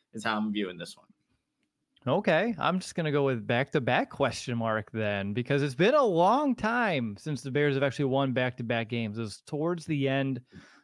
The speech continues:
Speaker 2: of the twenty twenty-one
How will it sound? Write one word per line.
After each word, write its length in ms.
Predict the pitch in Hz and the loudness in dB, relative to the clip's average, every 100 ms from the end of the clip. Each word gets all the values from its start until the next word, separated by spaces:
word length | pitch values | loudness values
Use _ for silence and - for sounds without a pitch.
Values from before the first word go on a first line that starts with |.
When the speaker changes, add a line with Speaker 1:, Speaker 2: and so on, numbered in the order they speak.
| - | -8
Speaker 2:
of 200 | 110 107 | -8 -6
the 140 | 104 | -10
twenty 640 | 101 - 143 127 139 131 - _ _ _ - | -12 -4 -4 -2 -4 -4 -8 _ _ _ -10
twenty-one 1500 | - 131 127 123 120 117 - 104 110 139 139 107 101 101 | -4 -2 -2 -2 -2 -4 -10 -4 2 4 4 2 0 -4